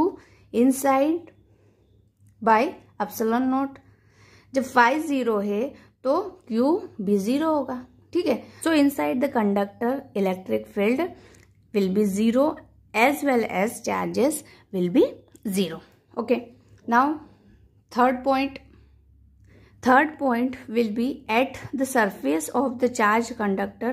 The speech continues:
electrostatic field must be normal to the surface at every point। ओके, मीन्स अगर आपने एक कंडक्टर लिया है, ठीक है, ये कंडक्टर लिया है, अब यहाँ पर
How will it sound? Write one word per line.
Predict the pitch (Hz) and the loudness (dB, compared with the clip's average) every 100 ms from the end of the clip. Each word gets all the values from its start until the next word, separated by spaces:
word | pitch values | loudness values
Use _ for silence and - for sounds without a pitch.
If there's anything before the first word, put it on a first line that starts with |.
| 262 | -2
electrostatic | 226 208 208 254 254 247 214 247 247 | 0 0 -2 -4 -4 -2 -2 -2 -2
field | 240 240 277 | 0 2 2
must | 226 214 233 - 240 | 0 0 -2 -2 0
be | 285 | 2
normal | 233 196 202 226 247 | 4 2 0 0 0
to | 240 214 | -2 -2
the | 285 - - _ | -4 -6 -20 _
surface | - 226 214 226 247 247 254 | 2 2 2 -2 -4 -4 -8
at | 262 - | -8 -4
every | 220 185 185 185 | -2 -2 -6 -8
point। | 175 190 - - | -10 -12 -10 -6
ओके, | 262 196 - - - - - | -4 -4 -8 -20 -20 -12 -2
मीन्स | 262 302 294 - - | 0 0 -4 -16 -6
अगर | 220 233 277 | 0 2 4
आपने | - 208 - 214 208 262 - - _ - | 2 0 0 -4 -4 -4 -8 -18 _ -4
एक | 226 226 - - | -4 -6 -16 -4
कंडक्टर | 226 202 190 190 - 220 | 2 4 2 0 -4 -2
लिया | 214 196 190 185 | -2 0 0 -2
है, | 185 190 226 - - _ - | -2 -6 -6 -14 -20 _ -6
ठीक | 233 233 | -4 0
है, | 294 - - _ _ _ 349 - - - _ - | -2 -4 -12 _ _ _ -20 -20 -20 -20 _ -2
ये | 220 226 | 2 2
कंडक्टर | 208 196 202 220 208 | 2 0 -2 -2 0
लिया | 202 202 196 | 0 0 -2
है, | 196 214 - - - - | -2 -2 -6 -18 -18 -6
अब | 220 | -2
यहाँ | 214 208 202 214 220 | 2 2 4 2 2
पर | 254 | -2